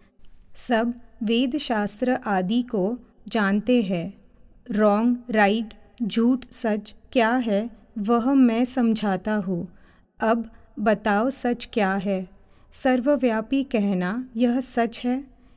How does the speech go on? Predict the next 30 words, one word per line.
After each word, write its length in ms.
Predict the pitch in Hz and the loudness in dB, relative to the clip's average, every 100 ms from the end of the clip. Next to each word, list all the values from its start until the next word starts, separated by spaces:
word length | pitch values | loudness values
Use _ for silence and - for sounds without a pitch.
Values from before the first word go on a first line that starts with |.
| - | -2
मैं 280 | 233 226 269 | 0 2 0
तो 240 | 277 190 | 0 -4
तुम्हारा 580 | 220 247 226 208 233 269 | -2 2 2 2 0 0
बाप 360 | 240 196 196 220 - | 0 0 -2 -4 -6
हूँ। 260 | 180 180 - - | -6 -8 -16 -20
सर्वव्यापी 920 | - - 247 240 285 277 220 208 262 262 | -8 0 2 2 0 2 -2 0 -2 -2
से 280 | - 208 | -2 -2
तो 360 | 196 196 190 226 - - - | -2 -4 -4 -6 -12 -20 -2
कोई 300 | 269 262 285 | 2 4 4
ज्ञान 380 | 220 208 185 220 | 2 2 2 2
मिल 420 | 240 226 240 262 | 4 4 6 6
न 60 | 254 | 4
सके, 480 | - 196 - 185 185 - - - - | 0 -4 -4 -6 -6 -12 -20 -10 0
पुरुषार्थ 680 | 240 240 - 220 254 285 240 247 | 2 2 0 2 0 -2 -4 2
हो 140 | 240 | 6
न 180 | 247 247 | 6 4
सके। 480 | 240 190 - 175 180 - _ _ | 0 -4 -4 -6 -6 -14 _ _
सर्वव्यापी 1080 | - - 226 208 254 247 208 180 202 220 240 - | -6 0 0 2 0 2 0 0 -2 -4 -4 -4
होकर 520 | 240 247 247 214 196 240 | 0 0 2 0 0 -2
क्या 200 | - 233 | -2 0
करे? 440 | 247 262 233 233 254 - _ - - | 0 0 0 0 -2 -8 _ -20 -12
खुद 240 | - 294 233 | -2 0 2
मालिक 420 | 240 202 185 233 240 | 0 2 0 -2 -2
है। 240 | 208 175 190 - - | -4 -4 -6 -10 -4
भगवान 600 | 190 190 220 202 214 254 | -2 0 2 2 4 2
तो 320 | 240 190 226 - | 2 -4 -4 -4
कभी 340 | 226 196 220 | -4 -2 -2
पतित 600 | 233 220 214 233 254 - | -2 -4 -2 -4 -4 -4
होता 340 | 214 196 226 | -4 -2 -2
नहीं, 420 | 233 208 190 180 | 0 0 -2 -4